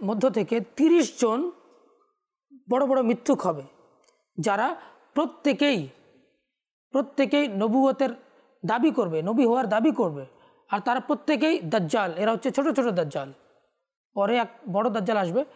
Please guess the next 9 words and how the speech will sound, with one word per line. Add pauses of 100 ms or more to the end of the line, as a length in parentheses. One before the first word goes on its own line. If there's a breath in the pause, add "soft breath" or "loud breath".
(300 soft breath)
কিন্তু
যারাই (340 loud breath)
নবুয়তের
দাবি
করবে
তারা
হচ্ছে (480 soft breath)
দাজ্জাল। (2250 soft breath)
আর